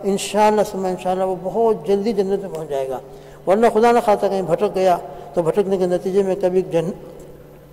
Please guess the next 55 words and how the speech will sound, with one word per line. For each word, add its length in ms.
ضلالت 500
و 100
گمراہی 320
کے 160
کھڈے 240
میں 140
گر 60
گیا، 260
اس 120
کے 100
نتیجے 380
کے 120
اندر 200
خدا 180
نہ 80
خواستہ 300
گناہوں 260
کے 80
اندر 120
مبتلا 300
ہو 140
گیا، 140
اور 140
خدا 280
نہ 180
خواستہ، 360
خدا 140
نہ 160
خواستہ 260
اللہ 160
نہ 220
کرے 140
ایمان 280
ہی 60
چلا 240
گیا، 200
تو 80
پھر 120
نہ 140
معلوم 220
کہاں 220
چلا 180
جائے 240
گا۔ 80
اس 220
لیے 220
میری 260
اور 120
آپ 180
کی 140
سعادت 360
مندی 320
یہ 60
ہے 160
کہ 60